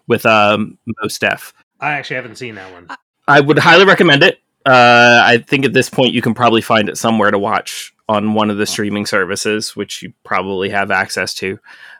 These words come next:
Speaker 1: One of the things I love about Hitchhiker's Guide to the Galaxy is the creators have basically come out and said that every adaptation of it is the correct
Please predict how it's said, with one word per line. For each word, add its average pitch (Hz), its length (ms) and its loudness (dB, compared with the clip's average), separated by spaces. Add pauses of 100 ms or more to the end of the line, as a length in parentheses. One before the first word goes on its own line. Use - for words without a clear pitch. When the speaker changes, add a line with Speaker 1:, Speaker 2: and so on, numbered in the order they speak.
(120)
Speaker 1:
One 143 260 0
of 175 40 2
the 160 60 2
things 156 260 0
I 127 100 6
love 120 200 2
about 117 280 0
Hitchhiker's 113 440 -2
Guide 107 220 0
to 101 80 -8
the 107 100 -2
Galaxy 143 600 2
is 107 340 -2
the 107 120 0
creators 110 640 2
have 104 140 -2
basically 104 340 -2
come 107 200 -4
out 90 160 -2
and 85 100 -12
said 104 360 -4
that 104 340 -2
every 107 420 -2
adaptation 101 680 -4
of 101 120 -6
it 101 200 -8
is 98 560 -6 (360)
the 110 160 -4
correct 95 480 -4